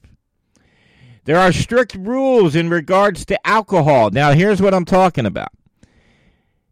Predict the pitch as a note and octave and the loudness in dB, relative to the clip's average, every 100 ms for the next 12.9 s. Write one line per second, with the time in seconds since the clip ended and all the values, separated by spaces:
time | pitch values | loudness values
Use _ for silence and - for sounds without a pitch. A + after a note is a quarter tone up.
0 | - B2 D3 - D#3 - D#3 C#3+ G3 A#3 | -4 2 2 2 0 2 0 2 0 0
1 | A3+ G#3 G3+ F#3+ F3+ F3 D#3+ D#3 F3 F3+ | 0 -2 -4 -2 0 2 2 2 2 2
2 | - F3 D3+ - G#3 G#3 D#3 B2+ - D3+ | -2 -4 -4 -2 -2 -2 -2 -2 0 2
3 | D3+ D3+ D3 D3 F3 G#3+ F3+ D3 F3+ A3 | 2 2 2 2 2 2 0 0 2 4
4 | G#3 D3+ C#3+ D3 D3 C#3+ E3+ G3+ D3 A#2 | 4 2 0 0 -2 2 4 4 4 0
5 | A#2+ B2+ - - _ _ _ _ _ _ | -2 -6 -14 -20 _ _ _ _ _ _
6 | _ _ C#3+ C#3+ F#3+ G3+ D3 G#2 F#2 - | _ _ -2 0 2 2 2 -2 -6 -8
7 | - _ _ _ _ _ _ _ _ - | -14 _ _ _ _ _ _ _ _ -2
8 | C#3 C#3 D3+ C#3+ - - G#3+ A#3+ F#3 F3+ | 0 2 2 2 -2 -2 -2 -2 -4 0
9 | A3 G#3 F#3 D#3+ E3 D#3+ D3+ C3 E3 F#3+ | 2 4 2 -2 -6 -6 -6 -2 0 2
10 | F3 - F3 E3 D#3 G3+ - C#3 A2 F2 | 0 -6 -8 -4 -2 -2 -2 -2 -2 -4
11 | - - _ _ _ _ - C#3+ D#3+ E3 | -6 -20 _ _ _ _ -4 -2 -2 0
12 | E3+ D#3+ D#3+ E3 G2+ A#1 _ _ | 0 0 -2 -4 -6 -12 _ _